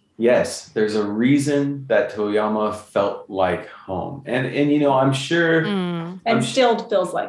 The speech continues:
Speaker 1: and
Speaker 3: home.
Speaker 1: still feels like home. I'm sure anywhere you go,
Speaker 2: Mm, even
Speaker 1: if you
Speaker 2: now.
Speaker 1: put the effort in, you can eventually make it feel like your home, right? But with Toyama, it just seemed like it was a lot less effort required.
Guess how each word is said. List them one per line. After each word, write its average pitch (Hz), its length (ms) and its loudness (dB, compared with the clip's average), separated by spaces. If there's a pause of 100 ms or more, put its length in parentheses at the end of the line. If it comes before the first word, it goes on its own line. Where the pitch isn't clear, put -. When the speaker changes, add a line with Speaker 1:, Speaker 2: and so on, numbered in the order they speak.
Speaker 1:
and 123 40 -2
Speaker 3:
home. 113 80 -2
Speaker 1:
still 135 540 2
feels 95 260 -2
like 80 220 -4
home. 92 120 -6
I'm 139 140 2
sure 180 300 0
anywhere 143 480 4
you 120 160 2
go, 107 220 2
Speaker 2:
Mm, 180 540 0
even 196 320 -2
Speaker 1:
if 170 60 -4
you 170 120 -2
Speaker 2:
now. 160 80 -2
Speaker 1:
put 143 140 2
the 135 160 0
effort 110 340 2
in, 98 160 -2
you 110 80 -2
can 143 160 2
eventually 135 760 2
make 110 260 0
it - 140 -6
feel 104 200 -2
like 95 260 -2
your 90 160 -4
home, 87 340 -6
right? 104 280 0 (280)
But - 380 0
with 123 280 0
Toyama, 117 760 2
it 92 240 -2
just - 240 -8
seemed 120 200 -2
like 107 200 -2
it - 100 -2
was - 120 -4
a 98 60 2
lot 92 360 0
less 92 300 -6
effort 82 400 -4
required. 82 680 -4